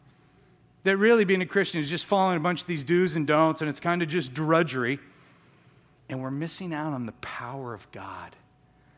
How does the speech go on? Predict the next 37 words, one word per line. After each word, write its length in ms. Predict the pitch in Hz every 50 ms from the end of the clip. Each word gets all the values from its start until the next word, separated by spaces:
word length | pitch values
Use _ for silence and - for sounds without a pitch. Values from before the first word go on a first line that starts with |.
| _ _ -
That 140 | 139 123 -
the 60 | 127
power 400 | - - - 156 156 180 190 202
of 120 | 202 160
God 280 | 147 151 139 147 139 -
promises 760 | - - 160 143 139 139 143 131 - - 123 123 113 107 117
us 200 | 117 104 - 107 98 - _
now. 640 | - 117 113 113 113 113 113 117 123 123 117 104 - - - - _
The 80 | 143
same 340 | 127 - - 185 185 202 202
power 340 | - - 180 180 180 185 180
that 140 | 156 143 -
created 360 | - 180 175 165 165 170 151
this 140 | 143 147 -
playground 600 | - - 175 175 170 160 147 165 165 165 175 175
that 100 | 156 135
we 120 | 147 151
call 320 | 147 - 165 151 147 147 147
earth, 220 | 156 175 170 - - - - -
the 60 | - 120
same 280 | - - 175 180 175
power 260 | - 175 175 180 180
that 100 | 170 170
rose 280 | 165 160 160 165 151 123
Jesus 400 | 107 - 160 170 165 151 170 156
from 200 | - - 165 151
the 60 | 143
dead 380 | 131 117 139 139 143 151 151 - - - - -
is 180 | - 160 151 135
available 540 | 143 123 127 147 160 175 175 160 135 147 131
to 160 | - - 135
me. 500 | 123 117 120 127 131 127 107 87 - _ _ _ _ _ _ _ _ -
And 160 | - 135 135
it's 140 | 117 - 131
available 500 | 120 110 135 139 151 165 170 147 175 180
to 180 | 180 - -
you 380 | 143 123 113 110 110 107 107 107